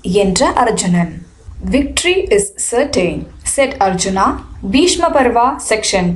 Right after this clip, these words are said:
ட்வென்டி ஒன், மகாபாரதா in தமிழ். இது பகவத்கீதா பருவம்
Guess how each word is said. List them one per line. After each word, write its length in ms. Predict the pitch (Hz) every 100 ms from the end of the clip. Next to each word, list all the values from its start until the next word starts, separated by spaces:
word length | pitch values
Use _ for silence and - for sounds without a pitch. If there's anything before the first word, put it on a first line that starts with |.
| -
ட்வென்டி 300 | 180 202 226
ஒன், 160 | 285 - - - - -
மகாபாரதா 1080 | 240 - 330 370 330 330 330 330 220 208 254 -
in 400 | 185 196 180 - -
தமிழ். 360 | 220 175 - - - - - - - - -
இது 400 | 202 180 175 175 - 208
பகவத்கீதா 760 | 233 285 330 - 302 311 285 294
பருவம் 480 | 285 277 311 -